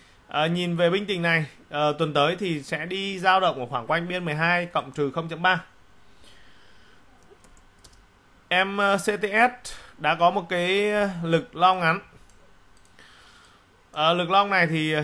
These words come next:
chạm về đây, đó là vùng kháng cự mười hai, sau đó nó sẽ sọt lại. Điểm sọt, ờ, quanh vùng mười một,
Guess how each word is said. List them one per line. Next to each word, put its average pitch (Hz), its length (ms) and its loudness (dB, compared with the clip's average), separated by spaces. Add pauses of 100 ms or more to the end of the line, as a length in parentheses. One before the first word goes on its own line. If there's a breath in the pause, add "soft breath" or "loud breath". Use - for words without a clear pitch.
chạm 151 220 2
về 156 100 0
đây, 185 220 4
đó 156 100 -2
là 180 80 0
vùng 160 160 -6
kháng 151 140 -4
cự 180 100 -10
mười 160 140 -6
hai, 185 240 0
sau 180 180 -2
đó 165 140 2
nó 170 100 -2
sẽ 175 120 -6
sọt 170 280 2
lại. 151 160 2 (1800 soft breath)
Điểm 165 260 -2
sọt, 170 240 4 (200)
ờ, 156 320 4
quanh 196 240 0
vùng 175 160 -2
mười 156 120 0
một, 151 280 0